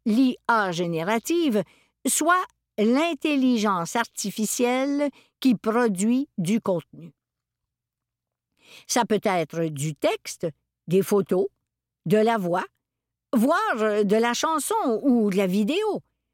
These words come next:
comme cette fausse performance de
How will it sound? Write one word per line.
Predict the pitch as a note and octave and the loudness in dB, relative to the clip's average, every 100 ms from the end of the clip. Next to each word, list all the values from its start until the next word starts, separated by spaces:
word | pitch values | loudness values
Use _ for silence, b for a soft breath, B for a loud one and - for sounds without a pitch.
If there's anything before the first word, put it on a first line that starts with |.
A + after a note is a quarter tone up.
| _ _ - C4 | _ _ -4 0
comme | G4+ A4 D#4 A#3+ | 0 0 0 0
cette | B3 A3 A#3 | 0 0 -2
fausse | - C#4 G#4+ C4+ - G3 - | 0 0 2 0 0 -4 -2
performance | D4+ - A#3+ F3+ F#3 B3+ G#4+ - A3 | -4 -2 -4 -2 -2 -4 -6 -6 -2
de | G3 F3+ F#3+ F#3 | 0 2 2 0